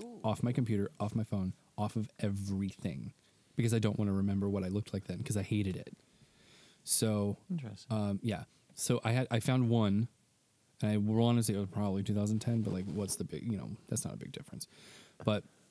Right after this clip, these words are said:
Speaker 1: You'd have to wait
Speaker 2: what's
Speaker 1: till next
Speaker 2: going on
Speaker 1: year
Speaker 2: in
Speaker 1: to do the
Speaker 2: Facebook?
Speaker 1: ten-year thing,
Speaker 2: <laughs>
Speaker 1: man.
Speaker 2: What's going on Facebook right now is, like, the, "This is what I looked like in two thousand nine, this is what I looked like in two thousand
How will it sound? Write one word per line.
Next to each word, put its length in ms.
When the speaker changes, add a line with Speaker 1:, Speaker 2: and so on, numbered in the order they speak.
Speaker 1:
You'd 120
have 120
to 100
wait 80
Speaker 2:
what's 140
Speaker 1:
till 100
next 100
Speaker 2:
going 100
on 60
Speaker 1:
year 60
Speaker 2:
in 40
Speaker 1:
to 60
do 120
the 200
Speaker 2:
Facebook? 100
Speaker 1:
ten-year 480
thing, 320
Speaker 2:
<laughs> 20
Speaker 1:
man. 180
Speaker 2:
What's 160
going 180
on 100
Facebook 400
right 160
now 220
is, 180
like, 140
the, 300
"This 100
is 80
what 100
I 20
looked 200
like 60
in 60
two 120
thousand 180
nine, 200
this 100
is 60
what 100
I 20
looked 200
like 100
in 60
two 60
thousand 240